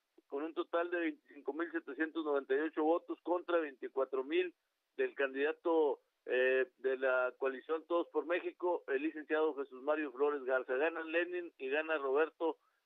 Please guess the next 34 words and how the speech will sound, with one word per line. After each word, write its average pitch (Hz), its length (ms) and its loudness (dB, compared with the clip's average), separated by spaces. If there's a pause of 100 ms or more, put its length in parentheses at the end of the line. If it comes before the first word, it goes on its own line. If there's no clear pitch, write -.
los 127 140 0
sudecistas 156 640 0
acuñenses 139 640 -6
en 131 140 0
esta 143 280 -2
contienda 139 720 -2
dos 120 160 -2
mil 123 380 -8
dieciocho, 113 500 -4
en 110 120 -8
este 135 260 -8
nuevo 135 340 2
panorama 143 500 -2
que 139 120 -10
vivimos 143 420 -4 (360)
a 127 100 0
partir 160 320 -2
de 175 80 4
hoy, 170 280 2
con 139 160 -4
el 135 80 -6
que 143 80 -2
amanecemos 147 520 -4
este 151 180 -10
dos 151 220 -4
de 151 60 -4
julio 147 300 -4
en 135 80 -6
México. - 460 -6 (600)
Es 139 80 -4
mi 175 100 4
reporte, 185 680 0
compañeros, 170 640 -2
auditorio, 156 680 2